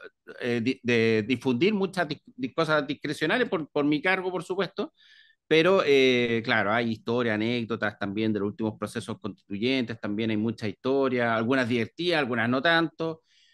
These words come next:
em, porque, porque, claro, es un mundo diverso, eh, hoy día la Cámara de Diputados también es un espacio, eh, que se ha ampliado mucho al, al tipo de... Al, al, al,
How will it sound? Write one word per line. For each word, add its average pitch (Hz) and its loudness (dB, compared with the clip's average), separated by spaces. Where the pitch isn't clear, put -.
em, 104 0
porque, 113 0
porque, 123 -10
claro, 117 0
es 127 0
un 135 2
mundo 135 2
diverso, 123 -4
eh, 101 -4
hoy 113 0
día 123 4
la 120 2
Cámara 117 0
de 113 0
Diputados 110 -4
también 113 -4
es 117 -4
un 113 0
espacio, 107 -2
eh, 92 -6
que 107 -6
se 113 -6
ha - 0
ampliado 113 0
mucho 139 -2
al, 98 -6
al 92 -8
tipo 120 -4
de... 110 -2
Al, 101 -6
al, 101 -8
al, 95 -8